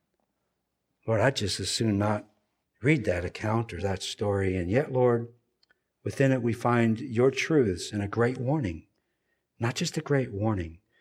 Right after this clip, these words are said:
but also a great encouragement, knowing that even as you extend your grace to us one more time and our eyes meet,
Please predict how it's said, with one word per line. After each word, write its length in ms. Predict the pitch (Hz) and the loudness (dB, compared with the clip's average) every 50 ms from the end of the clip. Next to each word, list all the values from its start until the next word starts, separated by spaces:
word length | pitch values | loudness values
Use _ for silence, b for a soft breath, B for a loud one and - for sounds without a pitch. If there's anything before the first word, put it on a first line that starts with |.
| _ _ _ _ | _ _ _ _
but 100 | - 120 | 2 4
also 320 | 143 160 165 160 - 160 | 4 4 4 2 2 2
a 60 | 139 123 | 2 2
great 380 | - 120 127 131 - - - - - 120 | 2 4 4 4 4 2 -4 -10 -10 -8
encouragement, 840 | 113 - - - - - 156 151 143 131 101 98 92 101 90 104 95 | -8 -8 -10 -12 -2 2 4 4 4 4 2 0 -4 -4 -4 -4 -2
knowing 420 | 110 110 107 101 90 85 80 78 - _ _ _ _ _ _ _ _ _ _ _ _ _ - | -2 0 0 0 0 -2 -4 -6 -10 _ _ _ _ _ _ _ _ _ _ _ _ _ -8
that 140 | 92 92 | -4 0
even 280 | 120 147 165 165 160 156 | 2 2 2 2 2 2
as 240 | 151 143 135 123 123 | 2 2 0 0 0
you 140 | 127 127 123 | 0 0 0
extend 720 | 117 - - - - - - 135 135 143 147 147 143 147 | 0 -2 -4 -4 -6 -2 0 2 4 4 4 4 4 2
your 200 | 143 143 143 139 | 2 2 2 2
grace 500 | 143 - - 123 123 127 131 131 127 - | 0 -2 0 2 4 4 4 4 0 -2
to 260 | - - - 131 123 | -4 -4 0 2 2
us 220 | 117 113 - - - | 2 0 -2 -2 -2
one 200 | 123 120 123 127 | 0 0 2 2
more 140 | 127 120 | 2 0
time 400 | 117 - - - 117 113 113 110 | 0 -2 -6 -4 0 2 2 4
and 100 | 110 104 | 2 2
our 300 | 104 104 107 104 107 110 - - | 4 4 4 4 2 0 -2 -4
eyes 380 | 110 107 113 110 110 101 - - | -2 -2 0 0 -2 -2 -4 -4
meet, 480 | 92 92 - - - - - - - | -4 -4 -4 -6 -10 -16 -18 -18 -18